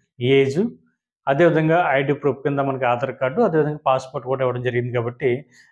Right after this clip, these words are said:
మీరు ఆధార్ కార్డు కానీ పాస్‌పోర్ట్ కానీ రెండిట్లో ఏదో ఒకటి ఇచ్చి దాని తర్వాత దాని సీరియల్ నెంబర్ అయితే మీరు మెన్షన్ చేయవలసి ఉంటుంది. ఇలాగ ఇచ్చిన తర్వాత మనకి స్వామివారి యొక్క ఆర్జిత సేవలకి అయితే మనం ఓపెన్ అవుతాయండి. ఇందులో మనకి సుప్రభాత సేవ, తోమల సేవ, అష్టదళ పాదపద్మారాధన,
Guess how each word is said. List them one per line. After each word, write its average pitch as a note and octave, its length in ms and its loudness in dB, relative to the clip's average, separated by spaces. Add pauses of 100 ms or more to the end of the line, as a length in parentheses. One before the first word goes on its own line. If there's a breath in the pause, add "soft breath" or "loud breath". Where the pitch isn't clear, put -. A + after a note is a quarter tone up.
మీరు C3+ 160 2
ఆధార్ B2 300 0
కార్డు A#2+ 200 -4
కానీ B2+ 220 -2 (100)
పాస్‌పోర్ట్ C3+ 480 -4
కానీ B2 280 -4
రెండిట్లో C#3 440 0
ఏదో B2+ 140 2
ఒకటి A2+ 120 -10
ఇచ్చి - 160 -4
దాని E3+ 260 2
తర్వాత C#3 280 0
దాని C3 200 -2
సీరియల్ D3+ 340 0
నెంబర్ B2 220 0
అయితే D3 200 0 (420 soft breath)
మీరు E3 200 2
మెన్షన్ C#3 320 -2
చేయవలసి A#2+ 280 -2
ఉంటుంది. A2 300 -18 (520)
ఇలాగ F#3 220 4
ఇచ్చిన F#3 280 0
తర్వాత B2+ 280 0
మనకి B2 340 -4 (420)
స్వామివారి D#3+ 460 2
యొక్క D#3+ 180 -2
ఆర్జిత C3 320 -2
సేవలకి B2+ 320 -4
అయితే A#2+ 180 -8
మనం A#2+ 200 -8 (1120)
ఓపెన్ E3 340 2
అవుతాయండి. B2+ 440 -2 (400 loud breath)
ఇందులో D#3+ 240 2
మనకి C3+ 280 -2
సుప్రభాత D#3+ 540 0
సేవ, E3 180 0 (180)
తోమల C3+ 380 -2
సేవ, C#3 260 -2
అష్టదళ C3 360 -2
పాదపద్మారాధన, A#2+ 840 -2